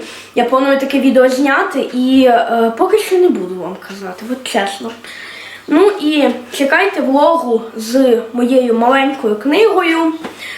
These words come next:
Е, чекайте нового відео з Хеллоуіном.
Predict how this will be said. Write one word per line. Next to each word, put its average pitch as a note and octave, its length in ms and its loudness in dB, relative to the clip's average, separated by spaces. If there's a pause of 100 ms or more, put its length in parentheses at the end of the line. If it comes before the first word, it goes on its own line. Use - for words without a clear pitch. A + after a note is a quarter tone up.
(480)
Е, A3 440 4
чекайте C#4+ 800 -2
нового C#4 400 2
відео A#3+ 340 2
з - 100 -6
Хеллоуіном. F4+ 1040 2